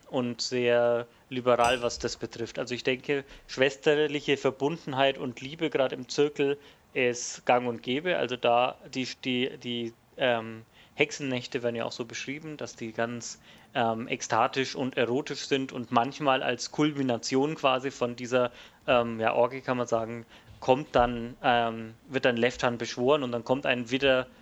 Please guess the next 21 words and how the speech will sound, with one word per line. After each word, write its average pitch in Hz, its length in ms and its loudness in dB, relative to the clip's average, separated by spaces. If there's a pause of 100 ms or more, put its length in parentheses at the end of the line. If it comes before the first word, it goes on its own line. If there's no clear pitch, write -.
(200)
hör-, 127 400 4
äh, 120 40 0
köpfiger 123 600 0
Mann 117 360 0
und, 117 480 -6 (380)
ähm, 110 340 0 (720)
beglückt 143 400 -2
sie 139 140 2
alle. 120 340 2 (420)
Ähm, 123 520 2 (1300)
das, 151 140 2 (140)
das - 400 0 (600)
gibt's - 260 2
sehr 160 180 4
wohl, 160 300 4
also 147 160 -2
dass 143 200 2
sie 156 80 -2
da 151 100 4
unter 175 260 0
den, 135 160 0